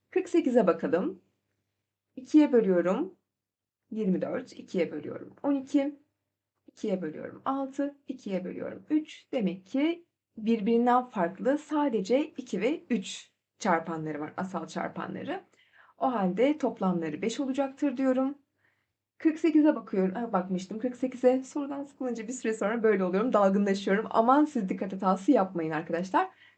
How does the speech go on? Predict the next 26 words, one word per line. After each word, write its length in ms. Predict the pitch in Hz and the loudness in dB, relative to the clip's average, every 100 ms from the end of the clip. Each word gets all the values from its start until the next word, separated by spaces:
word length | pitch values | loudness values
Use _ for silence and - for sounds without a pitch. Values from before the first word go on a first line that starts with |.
| - | -4
Kırk 160 | 381 - | -2 0
dokuza 340 | 311 254 226 | 0 4 4
bakıyorum. 600 | 190 - 196 196 320 339 | 4 2 2 4 4 2
Kırk 200 | 370 370 | 0 0
dokuz 300 | 277 247 247 | 0 0 2
nedir? 380 | 320 294 339 - _ | 2 2 -4 -10 _
Yedi 200 | 311 277 | 4 4
çarpı 340 | 247 185 190 247 | 4 2 2 2
yedidir. 640 | 226 190 - 370 - - _ - | 0 0 -2 -2 -4 -18 _ -2
Yani 460 | 330 226 190 302 - _ _ | 2 4 4 0 -6 _ _
topla-, 380 | 302 277 233 220 - | 2 4 4 2 0
e, 340 | 190 185 196 | -2 -2 2
tek 200 | 294 277 | 2 4
bir 260 | 185 185 - | 2 0 -2
asal 340 | 196 190 175 175 | -4 2 2 2
çarpanı 460 | 170 170 175 202 | -2 -2 -4 -4
var. 220 | 240 339 - _ _ _ | -2 -2 -6 _ _ _
Onu 200 | 285 190 | 2 2
da 120 | - | 2
buraya 240 | 240 196 269 | 4 4 6
yazıyorum. 520 | 214 185 143 185 - _ _ _ | 4 4 2 0 -4 _ _ _
Şimdi 240 | 381 320 | -2 0
bunları 340 | 349 294 233 277 | 2 4 2 4
toplayacağım 760 | 277 269 214 175 160 240 311 _ _ _ _ _ _ _ _ | 2 2 -2 0 0 -4 -8 _ _ _ _ _ _ _ _
ve 200 | 226 269 | -2 0
toplamda 760 | 269 262 262 269 247 202 214 | 4 2 6 4 4 2 0